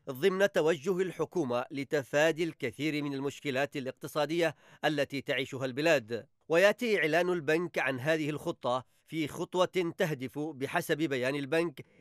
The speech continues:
إلى تحقيق استقرار ملائم لسعر الريال مقابل العملات الأجنبية. بيان البنك قال إن الخطة البنكية الطارئة لن تكتفي فقط بمعالجة وضع العملة المحلية، بل أيضًا وضع حلول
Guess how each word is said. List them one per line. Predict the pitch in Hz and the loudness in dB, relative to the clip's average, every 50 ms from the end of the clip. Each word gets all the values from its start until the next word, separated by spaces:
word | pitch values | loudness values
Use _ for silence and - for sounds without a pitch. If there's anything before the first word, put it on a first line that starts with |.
| - | -8
إلى | 175 180 175 180 175 | -2 0 2 2 2
تحقيق | - - - - - - - 196 208 208 - 214 | 0 -2 -6 -8 -8 -6 -4 -2 -2 -2 -4 -6
استقرار | 190 - - - 170 147 - - 143 139 143 156 156 165 165 | -8 -8 -8 -8 -10 -10 -8 -6 -2 0 2 2 2 2 0
ملائم | 165 160 170 185 139 113 120 127 131 139 156 - | 0 2 2 2 2 2 0 -2 -4 -4 -6 -6
لسعر | 160 143 127 - - 160 147 139 147 147 | -6 -8 -8 -6 -4 -2 -2 0 0 -2
الريال | 135 135 143 151 160 165 165 165 160 165 - | -2 0 2 2 4 4 4 2 0 -2 -4
مقابل | - 135 135 127 - - 156 156 160 156 151 156 151 | -6 -6 -6 -6 -4 -2 0 0 0 0 0 0 -2
العملات | 151 139 120 135 139 139 139 135 131 120 - 139 | -2 -2 -2 -4 -4 -2 -2 -2 -2 -2 -4 -4
الأجنبية. | 123 123 123 131 156 175 147 127 117 123 123 117 - _ _ _ _ _ _ _ _ _ | -6 -6 -4 -4 -4 -4 -4 -4 -4 -2 -4 -4 -4 _ _ _ _ _ _ _ _ _
بيان | 135 151 165 180 196 220 208 | 0 4 6 6 6 6 6
البنك | 208 190 175 139 160 165 175 180 160 - - _ _ - | 4 2 2 2 2 2 2 0 -4 -10 -16 _ _ 0
قال | 175 185 175 151 131 127 - - 165 | 4 6 6 6 4 2 -2 -2 -2
إن | 165 160 | 0 0
الخطة | 147 131 135 143 165 - - 165 - 185 | 0 0 -2 -4 -4 -2 -2 0 2 2
البنكية | 180 175 139 131 113 107 - 151 160 156 - 165 | 0 0 0 -4 -6 -6 -4 0 0 0 2 0
الطارئة | 147 - - 180 151 127 113 113 117 135 147 - _ _ _ _ | 0 2 2 2 2 2 0 -2 -4 -4 -4 -6 _ _ _ _
لن | 143 160 175 170 - | 0 0 0 0 0
تكتفي | - - - - 226 220 - 233 226 | -2 -2 0 0 0 0 0 -2 -4
فقط | - - 214 - - 147 127 - _ | -2 -2 -2 -2 -2 -2 -4 -4 _
بمعالجة | 131 127 147 147 147 147 131 139 151 143 147 165 160 185 175 - 165 | -8 -6 -4 -2 -2 0 2 2 4 4 4 2 0 -2 -2 -4 -4
وضع | 156 127 147 160 151 147 | -4 -2 -2 0 0 0
العملة | 151 147 123 123 151 156 151 - 156 | -2 -2 -2 -2 -2 -2 -2 -2 -2
المحلية، | 151 160 151 160 170 175 202 185 139 110 104 - _ _ _ - | -4 -4 -4 -4 -4 -4 -2 -2 -2 -2 -4 -8 _ _ _ -10
بل | 117 127 113 120 | -6 -6 -4 -2
أيضًا | 131 143 160 147 160 175 180 185 180 - _ - - | -2 -2 0 0 2 0 0 0 -4 -10 _ -18 -14
وضع | - 127 123 139 170 165 170 185 175 196 | -10 -4 0 0 0 2 2 0 0 0
حلول | 160 - - 151 143 131 135 147 165 175 170 170 180 190 185 | -2 -4 -6 -6 -4 -2 0 0 2 2 2 2 0 -2 -4